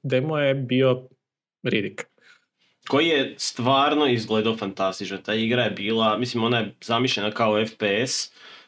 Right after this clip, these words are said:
Speaker 2: sa popriličnim, s-, do-, sa jako puno šuljanja, provlačenja kroz ventove razno razne i sve, ali ti efekti, ono, čestica u zraku su bili fantastični, jednostavno,
Speaker 1: Da.
Speaker 2: i baš su uživjeli u tu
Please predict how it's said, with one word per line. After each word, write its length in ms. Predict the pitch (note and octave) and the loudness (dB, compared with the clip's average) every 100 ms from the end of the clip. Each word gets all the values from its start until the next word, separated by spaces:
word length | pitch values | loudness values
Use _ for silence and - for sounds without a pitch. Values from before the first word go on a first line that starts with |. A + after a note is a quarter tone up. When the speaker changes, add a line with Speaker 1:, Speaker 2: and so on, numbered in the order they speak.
| - | -10
Speaker 2:
sa 840 | - - G#2 F#2+ G2 F#2+ F#2+ F#2+ F#2+ - - | -6 0 2 4 4 4 4 2 0 -6 -12
popriličnim, 720 | G#2+ - B2+ C#3+ C#3+ A2+ G#2+ G#2+ | -10 0 2 2 2 0 0 -2
s-, 360 | - A#2+ A2 | -6 -4 -4
do-, 300 | A2 A#2 A#2 A2 - A2 | 0 0 -2 -6 -10 -8
sa 180 | - A#2+ | -2 0
jako 260 | C3+ C3+ | 2 0
puno 300 | B2+ C#3+ C3 | 0 2 4
šuljanja, 840 | A#2+ - C#3+ C#3 B2+ A2+ G#2+ A2 G#2+ | 2 4 4 4 4 2 2 2 0
provlačenja 600 | A2+ A2+ B2 B2 C#3 A2+ | 0 2 2 2 2 2
kroz 420 | A2+ A2+ A2 - | 2 0 -2 -4
ventove 480 | G#2+ B2 B2+ C3+ A2+ | 0 2 4 2 2
razno 360 | A2+ A#2 G#2+ G#2+ | 2 0 0 0
razne 420 | A#2 A2+ G#2 G2+ | 2 2 0 -2
i 40 | |
sve, 400 | G2 - A#2 B2+ B2+ - - - | -4 0 0 0 -4 -16 -18 -8
ali 500 | - G#2 G#2+ G#2 G#2 | 0 2 4 2 -2
ti 280 | - B2+ G#2 A#2 | 0 2 2 0
efekti, 480 | A#2 C3+ - G2 | 0 -4 -2 -2
ono, 400 | F#2+ G2+ G2 G2 | 0 0 0 0
čestica 460 | F#2 A2 G#2+ - D2 | 0 -2 -4 -8 -10
u 60 | D#2+ | -4
zraku 400 | G#2 F#2+ F#2+ - | 0 2 0 -4
su 140 | - | -12
bili 220 | - E2+ E2+ | -12 -12 -12
fantastični, 720 | - - F2 E2+ - - - | -16 -8 -8 -8 -10 -10 -10
jednostavno, 320 | D2 C3 G#2+ | -6 -4 -4
Speaker 1:
Da. 60 | F#2 | -4
Speaker 2:
i 20 | |
baš 200 | G#2 A2 | -2 -4
su 220 | - A#2 | -6 -6
uživjeli 540 | A2 A2+ A2 A2+ F#2 | -4 -2 0 0 0
u 60 | F#2 | -4
tu 340 | - F#2 F2+ | -4 -4 -4